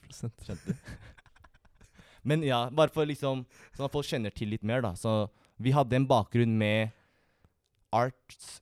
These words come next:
Speaker 1: Det er greit.
Speaker 2: basically.
Speaker 1: Så det kom ikke, det kom ikke ut av det blå?
Speaker 2: Det kom ikke ut av det blå, ut-, men liksom, samtidig så kom det ut av det blå, fordi vi var fotballgutta. Vi var aldri synggutta eller dansegutta, ikke
Speaker 1: Nei,
Speaker 2: sant?
Speaker 1: fordi det s-, det blir jo sett,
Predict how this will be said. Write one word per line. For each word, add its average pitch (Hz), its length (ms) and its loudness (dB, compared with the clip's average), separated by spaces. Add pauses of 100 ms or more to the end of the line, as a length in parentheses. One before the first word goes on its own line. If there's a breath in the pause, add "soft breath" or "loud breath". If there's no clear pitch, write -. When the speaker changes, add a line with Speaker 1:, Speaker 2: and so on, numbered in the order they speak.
Speaker 1:
Det - 160 -2
er - 20 0
greit. - 60 -10
Speaker 2:
basically. 110 260 -6
Speaker 1:
Så 170 160 2
det 185 80 4
kom 180 160 2
ikke, 196 220 -2 (340)
det 180 100 4
kom 202 140 2
ikke 185 160 0
ut - 80 -2
av 113 80 -2
det 113 80 -4
blå? 110 180 -4
Speaker 2:
Det - 140 -4
kom 180 160 -4
ikke 233 160 -12
ut 147 100 -16
av 156 60 -8
det 156 80 -8
blå, 143 220 -6
ut-, - 180 -20 (120)
men 156 200 2
liksom, 165 240 2
samtidig 165 420 -2
så 190 100 -6
kom 123 200 0
det 135 120 0
ut - 40 -8
av 104 80 -4
det 104 100 -8
blå, 120 160 -2
fordi 135 220 -2
vi 120 160 -4
var 135 80 0
fotballgutta. 90 560 -8 (240)
Vi 117 100 -4
var 139 220 2
aldri 113 320 -4 (440)
synggutta 104 680 -6
eller 104 160 -6
dansegutta, 95 680 -8
ikke 85 180 -16
Speaker 1:
Nei, 117 80 -4
Speaker 2:
sant? - 140 -10
Speaker 1:
fordi 151 260 -4
det 196 80 2
s-, - 160 -10
det 156 140 -10
blir 160 160 4
jo - 20 0
sett, - 400 -4